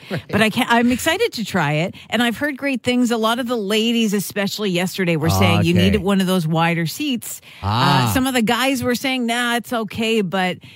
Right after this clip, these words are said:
Speaker 2: you know, there's a different body types,
Speaker 1: Well,
Speaker 2: and
Speaker 1: it,
Speaker 2: you gotta,
Speaker 1: well,
Speaker 2: you gotta respect that.
Speaker 1: you are absolutely right about that. I have not, ha-, I don't even know what seat is on my bike.
Speaker 2: Yeah.
Speaker 1: But I will ride it, and it's comfortable. But something does happen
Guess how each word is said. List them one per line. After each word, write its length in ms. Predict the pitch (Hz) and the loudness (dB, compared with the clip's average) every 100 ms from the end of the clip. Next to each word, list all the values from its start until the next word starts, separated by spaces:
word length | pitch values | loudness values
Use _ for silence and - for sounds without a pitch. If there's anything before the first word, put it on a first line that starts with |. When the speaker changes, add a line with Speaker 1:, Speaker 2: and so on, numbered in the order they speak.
| - | -6
Speaker 2:
you 80 | 302 | -2
know, 160 | 294 | -2
there's 200 | 277 294 | 0 -2
a 60 | 262 | -2
different 600 | 196 185 254 311 277 185 | 0 0 -2 -4 -8 -4
body 320 | 214 349 392 | -4 -4 -6
types, 260 | - 220 139 | -4 -4 -2
Speaker 1:
Well, 200 | 160 185 | -2 -2
Speaker 2:
and 80 | 220 | 0
Speaker 1:
it, 80 | 220 | 0
Speaker 2:
you 80 | |
gotta, 460 | 220 226 233 226 220 | 0 0 2 2 0
Speaker 1:
well, 100 | 185 | -2
Speaker 2:
you 60 | 202 | -4
gotta 180 | 240 233 | -4 -4
respect 440 | 233 - 277 - | -6 -8 -14 -6
that. 100 | 156 | -4
Speaker 1:
you 160 | 208 220 | 0 0
are 160 | 202 | 0
absolutely 760 | 156 190 233 - 190 185 214 165 | 0 -2 -2 -2 0 0 0 -2
right 220 | 151 190 | 0 2
about 240 | 185 143 117 | 2 2 0
that. 180 | 139 90 | -4 -2
I 140 | 117 | -2
have 180 | 170 139 | -2 -2
not, 300 | 139 147 165 | -2 0 0
ha-, 120 | 143 | 0
I 120 | 117 | 0
don't 140 | 156 170 | 2 2
even 220 | 165 143 | 2 0
know 120 | 139 | 0
what 300 | 117 123 160 | 0 -2 -2
seat 300 | - - 165 | -6 -4 0
is 140 | 156 131 | 0 2
on 140 | 139 | 2
my 140 | 139 | 2
bike. 340 | 127 95 82 - | 0 -2 -6 0
Speaker 2:
Yeah. 220 | 180 156 135 _ _ _ _ | 0 0 -6 _ _ _ _
Speaker 1:
But 320 | 101 120 131 | -2 0 0
I 220 | 113 127 | 0 0
will 200 | 135 135 | 2 2
ride 400 | 117 135 151 139 | 2 2 2 0
it, 300 | 107 104 107 - | 0 -2 -4 -10
and 640 | - 131 135 131 120 98 - _ _ _ | -2 2 4 4 4 2 -6 _ _ _
it's 280 | 139 151 - | -2 -2 -2
comfortable. 640 | - 165 156 156 123 120 | 2 2 2 0 2 2
But 160 | 110 135 | 2 0
something 420 | - 202 190 170 | 0 0 2 2
does 240 | 160 160 | 2 0
happen 380 | 135 139 127 - | 0 -4 -4 -10